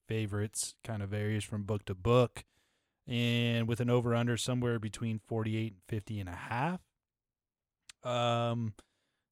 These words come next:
now, that might change in the next, you know, week and a half, but, um,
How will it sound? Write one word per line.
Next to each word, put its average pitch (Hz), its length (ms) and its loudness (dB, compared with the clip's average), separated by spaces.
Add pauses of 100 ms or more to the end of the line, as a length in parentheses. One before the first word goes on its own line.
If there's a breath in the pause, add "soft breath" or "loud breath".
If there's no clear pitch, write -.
now, 123 80 2
that 123 160 4
might 110 180 2
change 123 480 2
in 113 100 0
the 113 80 0
next, 113 340 -2 (120)
you 120 140 -4
know, 107 80 -2
week 107 220 -2
and 110 80 0
a 107 40 2
half, 120 320 2 (100)
but, 107 220 0 (540)
um, 107 720 -2